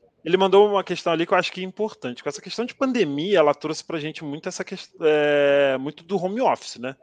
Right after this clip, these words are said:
É, eu acho que os salários do exterior podem influenciar, sim, se a gente começar a receber mais propostas. Eu não vejo ainda muita proposta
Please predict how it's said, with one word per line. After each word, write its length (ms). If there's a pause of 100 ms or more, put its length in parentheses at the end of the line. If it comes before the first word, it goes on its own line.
(480)
É, 1120
eu 160
acho 220
que 100
os 120
salários 480
do 60
exterior 520
podem 420
influenciar, 680
sim, 320
se 120
a 40
gente 160
começar 320
a 40
receber 360
mais 160
propostas. 380
Eu 80
não 120
vejo 220
ainda 260
muita 340
proposta 560